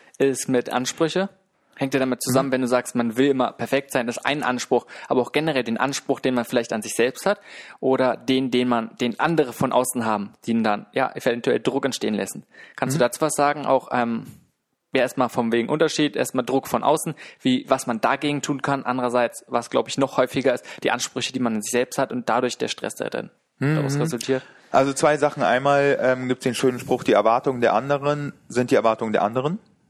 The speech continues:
Speaker 2: So, die kannst du wahrnehmen, die können sie dir auch geben, je nachdem, in welchem Abhängigkeitsverhältnis man steht. Beziehung, Kind, Mama, Papa, Freund, Freundin, Freundeskreis, ähm, Arbeitsverhältnis, Ehrenamt,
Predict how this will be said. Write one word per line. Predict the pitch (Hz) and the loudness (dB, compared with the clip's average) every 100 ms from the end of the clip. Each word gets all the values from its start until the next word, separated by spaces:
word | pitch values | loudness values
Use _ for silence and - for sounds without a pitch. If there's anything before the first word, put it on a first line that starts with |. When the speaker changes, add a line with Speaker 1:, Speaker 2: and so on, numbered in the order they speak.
| _ _ - | _ _ 0
Speaker 2:
So, | 135 175 - _ _ | 2 0 -4 _ _
die | 117 | -4
kannst | - 127 117 | 2 0 2
du | 117 | 2
wahrnehmen, | 107 123 139 147 180 208 185 - | 4 4 2 -2 -2 -6 -8 -4
die | 120 | 0
können | - 131 | 4 4
sie | 127 | 2
dir | 127 117 | 4 4
auch | 110 98 | 2 0
geben, | 101 113 127 160 190 | 0 0 0 -4 -2
je | 117 | 0
nachdem, | 117 117 117 | 0 0 -2
in | 110 | 2
welchem | 113 110 | 0 2
Abhängigkeitsverhältnis | 117 147 139 - 143 143 139 - - - 139 135 - | 0 0 -2 0 0 2 -2 -2 -6 0 0 0 -4
man | 139 | -4
steht. | - 147 147 - - - - | 0 0 0 -6 -20 -20 -8
Beziehung, | 104 - 147 143 139 139 135 | -6 -2 2 4 4 2 0
Kind, | 151 139 135 127 | 0 2 -2 0
Mama, | 113 117 110 | 2 2 2
Papa, | 139 139 139 135 131 - - - | 2 2 4 4 0 -6 -20 -6
Freund, | - 113 117 | 2 2 2
Freundin, | - 127 131 131 127 127 123 | 0 0 2 0 0 0 -6
Freundeskreis, | - 120 127 - 127 117 113 117 - - | 0 0 0 -2 2 2 2 0 -4 -2
ähm, | - 110 107 107 107 107 | 2 4 2 -2 -4 0
Arbeitsverhältnis, | 110 123 123 123 120 117 113 117 - | 2 4 2 0 2 2 2 -2 -2
Ehrenamt, | 113 123 123 107 110 110 107 | 0 2 2 2 0 -2 -10